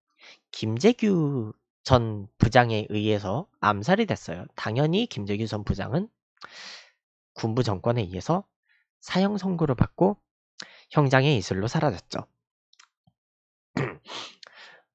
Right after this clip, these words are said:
왜냐면 사실 그 시점에서는 그거잖아요.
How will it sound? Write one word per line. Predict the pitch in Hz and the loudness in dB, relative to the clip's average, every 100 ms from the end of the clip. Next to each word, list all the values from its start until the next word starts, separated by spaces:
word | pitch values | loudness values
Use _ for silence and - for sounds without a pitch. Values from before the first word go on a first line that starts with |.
| _ | _
왜냐면 | 135 135 110 101 - _ _ | 4 4 2 -2 -12 _ _
사실 | - 262 226 - _ _ | 2 4 4 2 _ _
그 | - 139 165 | 6 8 10
시점에서는 | - - 220 196 180 180 | 6 2 2 4 2 0
그거잖아요. | 156 - 101 85 80 - 71 | -2 -4 -6 -6 -10 -12 -14